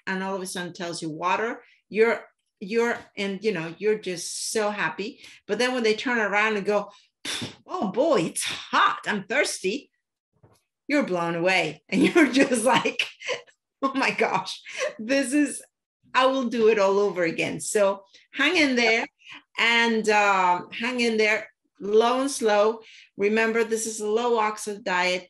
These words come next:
but the exercise is in lowering our own oxalate level. You do not go low oxalate from, you know, to today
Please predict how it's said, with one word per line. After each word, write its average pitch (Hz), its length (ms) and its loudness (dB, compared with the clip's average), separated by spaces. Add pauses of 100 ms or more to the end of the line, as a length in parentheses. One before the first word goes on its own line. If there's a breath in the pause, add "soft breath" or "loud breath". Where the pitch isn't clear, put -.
but 190 220 -4
the 180 220 -10
exercise 170 920 -8
is 180 260 -6
in 180 500 -6
lowering 247 1300 4 (400)
our 208 460 2 (120)
own 196 460 -4 (200)
oxalate 170 720 -6
level. 147 440 -8 (120)
You 160 220 -8
do 165 240 -6
not 175 500 -4
go 170 220 -4
low 165 100 -4
oxalate 156 720 -4
from, 160 280 -12 (400 soft breath)
you 180 120 -6
know, 156 120 -2
to 156 200 -14
today 160 460 -4